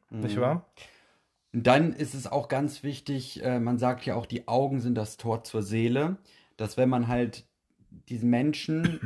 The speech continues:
Speaker 2: <clears throat> in die Augen schaut, dass man das Gefühl hat, dass man wirklich tief in die Seele blicken kann, weil es ist manchmal so, man kann Menschen in die Augen schauen, man kann ja auch vielleicht was interpretieren,
Speaker 1: Mhm.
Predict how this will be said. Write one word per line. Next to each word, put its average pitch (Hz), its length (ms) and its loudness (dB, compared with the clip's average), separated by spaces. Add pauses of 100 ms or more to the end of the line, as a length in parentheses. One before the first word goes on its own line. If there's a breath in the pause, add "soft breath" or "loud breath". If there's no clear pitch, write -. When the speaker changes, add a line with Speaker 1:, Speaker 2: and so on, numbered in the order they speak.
Speaker 2:
<clears throat> - 40 -20
in 113 140 -2
die 110 140 -4
Augen 127 540 0 (200)
schaut, 123 460 2
dass 110 120 -8
man 117 120 -4
das 110 160 -10
Gefühl 123 420 -8
hat, 120 160 -6
dass 117 160 -8
man 113 340 0 (1040)
wirklich 165 440 -2
tief 220 300 -2
in 165 100 -2
die 160 80 0
Seele 151 280 0
blicken 175 320 -2
kann, 98 220 0
weil 101 140 2
es 120 120 -4
ist - 280 -8 (320)
manchmal 143 380 -2
so, 127 80 -4
man 127 120 -2
kann 143 140 -4
Menschen 135 300 -4
in 127 40 2
die 117 120 0
Augen 151 260 2
schauen, 147 240 -4
man 127 140 -2
kann 131 180 -4
ja 117 80 0
auch 113 80 -6
vielleicht 113 280 -4
was 110 120 -8
interpretieren, 120 800 -4
Speaker 1:
Mhm. 139 240 0